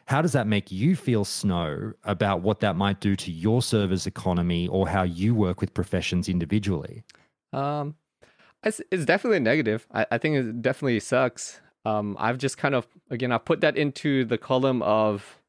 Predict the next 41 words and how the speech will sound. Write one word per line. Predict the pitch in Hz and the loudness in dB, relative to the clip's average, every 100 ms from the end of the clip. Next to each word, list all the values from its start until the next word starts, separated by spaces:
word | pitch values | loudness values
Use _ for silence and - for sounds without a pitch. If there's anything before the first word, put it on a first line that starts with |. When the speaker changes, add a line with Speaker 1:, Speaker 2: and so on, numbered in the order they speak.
| _ 123 | _ -4
Speaker 2:
an | 120 | -2
acceptable | 113 - - 123 - 131 127 110 | -4 -4 -4 -2 -2 -2 0 0
loss | 107 104 - - - _ _ _ | 0 0 -2 -12 -20 _ _ _
for | 120 110 | -4 -2
what | 113 | 0
I | 113 | 2
would | 107 101 - _ _ - | 0 -2 -4 _ _ -10
prefer. | 107 - 101 - - - - | -8 -4 -4 -4 -10 -20 -6
And | 143 | 0
I | 160 | 0
think | - 247 | 2 2
when | 240 | 2
we | 214 | 2
talk | 190 196 | 0 2
about | 185 - | 0 2
pay | 151 | 0
to | 147 | 2
win, | 120 123 113 | 0 -2 -4
th-, | - - | -8 -16
the | 123 120 127 | -8 -4 0
problem | 185 233 233 | 2 2 2
is | 156 | 0
that | 143 120 | 0 0
it's | 117 | -2
different | - 131 127 | -4 -4 -4
grades, | 101 101 143 98 | 0 2 2 0
right? | 101 98 104 - | -2 -2 -2 -4
Uh, | 101 98 | -4 -4
not, | 110 127 | -2 0
not | 139 | 2
everything | 127 131 135 127 | 2 0 0 0
is | 107 | -2
the | 107 | -2
same | 123 113 | -2 0
level | 107 107 101 | 0 0 -2
of | 95 | -2
pay | 113 101 | -2 -2
to | 95 | -2
win. | 110 101 | -4 -4
Like, | 95 92 - | -4 -6 -6
uh, | 101 95 | -8 -8